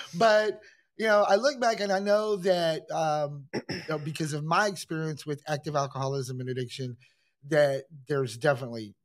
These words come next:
Speaker 1: there was a, a lot more chaos than there should have been for any child. There was, um, instability. There
Speaker 2: Mm.
Speaker 1: was, you know, um, I guess that's probably the two best words,
Speaker 2: Mm.
Speaker 1: you know.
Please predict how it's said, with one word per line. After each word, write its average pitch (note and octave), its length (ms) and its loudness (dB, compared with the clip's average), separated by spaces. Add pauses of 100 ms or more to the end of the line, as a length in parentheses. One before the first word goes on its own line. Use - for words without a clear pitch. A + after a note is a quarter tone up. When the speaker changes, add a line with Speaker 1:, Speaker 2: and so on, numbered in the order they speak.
(140)
Speaker 1:
there B2 140 -4
was A#2+ 300 -6
a, A#2 200 -4
a A2+ 80 -8
lot A#2 200 -4
more A#2+ 140 -4
chaos G#2 540 -4
than G#2+ 160 -10
there G2+ 100 -8
should A2 160 -6
have G2+ 100 -4
been F#2+ 340 -8
for G#2+ 220 -6 (220)
any C#3 180 0
child. - 300 -4 (500)
There B2+ 160 2
was, A#2+ 340 0
um, A#2+ 360 -4
instability. A#2 840 -2 (200)
There A2+ 280 -6
Speaker 2:
Mm. - 20 -10
Speaker 1:
was, A2 460 -6 (400)
you B2+ 120 0
know, A2+ 320 0 (100)
um, A2 480 0 (2750)
I C3+ 100 6
guess C3 240 2
that's A2+ 200 -4
probably A2+ 320 -4
the G#2 120 -4
two G2+ 160 -6
best F2+ 280 -4
words, - 400 -10
Speaker 2:
Mm. G3+ 200 -12
Speaker 1:
you A2+ 60 -2
know. G2+ 280 -2